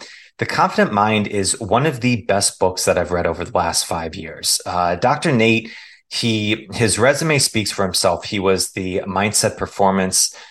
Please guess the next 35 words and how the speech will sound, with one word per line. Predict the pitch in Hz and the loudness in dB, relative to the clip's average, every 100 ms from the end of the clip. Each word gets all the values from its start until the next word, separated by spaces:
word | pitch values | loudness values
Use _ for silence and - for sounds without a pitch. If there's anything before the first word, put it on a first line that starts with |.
| _ - | _ -2
uh, | 95 90 | 0 0
coach | - 98 92 - | 2 2 2 0
and | 101 87 | -4 -4
psychologist | - 92 95 90 90 90 | -4 0 0 0 0 -4
for | - 101 92 90 92 - | -2 2 4 6 2 -2
the | 98 95 95 | -6 -4 -2
West | 92 101 - | 0 0 0
Point | - 98 95 | 0 0 0
Academy | - 90 87 90 | 0 0 0 -2
and | 90 90 | -2 -2
their | 90 | -4
cadets | - 90 85 - | -6 -4 -4 -4
for | - | -4
thirty | - - 117 107 107 98 | -6 -2 2 2 2 0
years. | 87 92 82 80 - - - - - - | 0 -2 -4 -4 -4 -6 -14 -16 -20 -2
He | 113 | 2
was | 104 | 4
also | 107 110 - 107 101 - | 4 4 4 4 4 2
Eli | 117 113 101 | 2 2 2
Manning, | 95 101 101 104 101 | 2 0 2 0 0
the | 92 87 | 0 0
former | - 101 92 | 0 -2 -2
Super | - 104 90 | -4 -4 0
Bowl | 92 85 | 0 2
quarterback | 101 95 92 92 | 2 2 2 0
of | 90 | -2
the | 87 | -4
New | 92 | -4
York | 87 82 | -4 -2
Giants. | 95 92 95 | 0 0 0
He | - | -2
was | 90 - | -4 -2
his | 113 110 | 0 -2
personal | - - 107 - 107 90 | -4 -2 0 2 0 0
coach | - 92 82 - | 2 0 2 -4